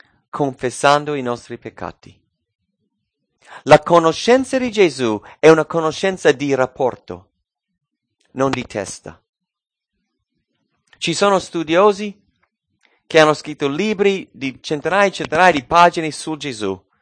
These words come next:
che non lo conoscevano a persona, personalmente. Sono studiosi, hanno studiato la Bibbia, ma non conoscevano Gesù personalmente.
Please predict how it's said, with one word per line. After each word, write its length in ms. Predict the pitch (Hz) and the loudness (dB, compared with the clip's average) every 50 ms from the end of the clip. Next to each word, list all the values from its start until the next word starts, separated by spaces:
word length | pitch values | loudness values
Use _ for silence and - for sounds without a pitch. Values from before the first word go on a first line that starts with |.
| _ _ - _ | _ _ -20 _
che 160 | - 156 147 | 0 0 0
non 200 | 139 143 151 151 | 2 2 0 2
lo 100 | 147 135 | 0 -2
conoscevano 720 | - - 135 127 123 113 - 139 135 135 131 135 131 - | -4 -6 -6 -6 -6 -6 -4 -2 -2 -2 -2 -2 -6 -6
a 180 | - - 113 - | -8 -10 -12 -10
persona, 560 | - 110 98 - - 95 87 87 92 - _ _ _ _ _ _ _ _ _ _ _ _ | -10 -16 -14 -12 -12 -12 -12 -12 -16 -20 _ _ _ _ _ _ _ _ _ _ _ _
personalmente. 800 | - 107 104 - 120 110 101 95 90 87 85 _ - 95 - _ _ _ _ _ _ _ _ _ _ _ | -14 -12 -10 -8 -8 -8 -6 -6 -8 -10 -10 _ -20 -20 -20 _ _ _ _ _ _ _ _ _ _ _
Sono 220 | _ - 127 131 | _ -2 0 0
studiosi, 580 | 127 - - 160 190 208 214 185 185 190 185 214 | 0 -2 -6 -8 -2 2 2 2 2 2 0 -2
hanno 140 | 190 151 131 | -2 -2 -4
studiato 440 | 120 - - 113 120 131 - 214 220 | -6 -8 -8 -2 0 0 0 2 0
la 100 | 220 190 | 0 0
Bibbia, 440 | 160 175 170 151 165 170 170 170 - _ _ _ _ _ _ | -2 -8 -10 -6 -4 -4 -4 -4 -6 _ _ _ _ _ _
ma 340 | - 143 151 143 - _ _ _ _ - | 2 4 6 6 6 _ _ _ _ -4
non 200 | 131 151 160 156 | -2 -2 -2 0
conoscevano 640 | 165 170 170 165 156 - 180 180 170 165 160 151 - | -2 -2 -2 -2 -2 -2 -4 -4 -4 -4 -4 -6 -6
Gesù 320 | 117 147 147 135 147 165 151 | -4 -6 -6 -4 -4 -8 -8
personalmente. 800 | - 143 131 - - 147 143 151 160 151 123 _ - 113 _ | -8 -12 -10 -8 -8 -8 -8 -8 -10 -12 -12 _ -20 -20 _